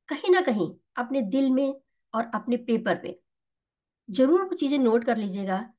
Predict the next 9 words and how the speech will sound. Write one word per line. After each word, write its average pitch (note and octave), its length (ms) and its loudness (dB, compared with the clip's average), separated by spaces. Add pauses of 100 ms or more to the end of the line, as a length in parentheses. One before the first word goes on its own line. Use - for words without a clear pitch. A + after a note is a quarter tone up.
(180)
जो A#3+ 260 0 (140)
आप F#3+ 340 -2
बनना F#3 280 0
चाहते G3 460 -8
हैं। F#3 440 -4 (580)
अगर G#3 220 2
आपने A#3+ 380 0
सोच B3+ 320 2
लिया B3 320 -2